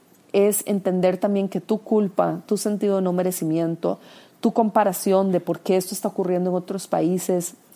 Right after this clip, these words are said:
tu sufrimiento, porque otras personas quizás no en este momento estén pasando situaciones difíciles económicas,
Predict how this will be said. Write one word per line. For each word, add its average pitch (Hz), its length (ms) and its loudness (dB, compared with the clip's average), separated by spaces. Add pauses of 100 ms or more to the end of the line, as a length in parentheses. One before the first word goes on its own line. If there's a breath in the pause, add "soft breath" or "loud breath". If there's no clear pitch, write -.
(120)
tu 214 160 0
sufrimiento, 185 920 -2 (400 loud breath)
porque 175 400 2
otras 170 300 0
personas 180 420 -4
quizás 175 460 -2
no 170 440 -2
en 175 120 -2
este 180 160 -4
momento 175 320 -2
estén 175 200 -6
pasando 170 540 -4 (340 loud breath)
situaciones 170 500 -2
difíciles 175 500 -2
económicas, 175 800 -2